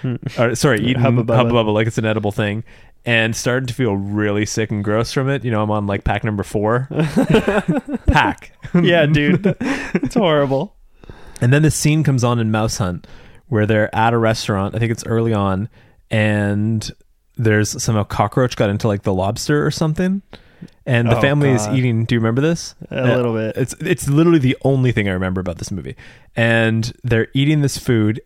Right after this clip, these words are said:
Speaker 2: and then they realize that there was cockroaches in the lobster, and the dad pukes on the table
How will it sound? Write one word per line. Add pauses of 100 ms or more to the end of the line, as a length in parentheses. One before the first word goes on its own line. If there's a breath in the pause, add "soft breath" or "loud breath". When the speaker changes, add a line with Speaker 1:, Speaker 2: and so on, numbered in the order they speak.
(100)
Speaker 2:
and
then (340)
they
realize
that
there
was
cockroaches
in
the
lobster, (380 loud breath)
and
the
dad
pukes
on
the
table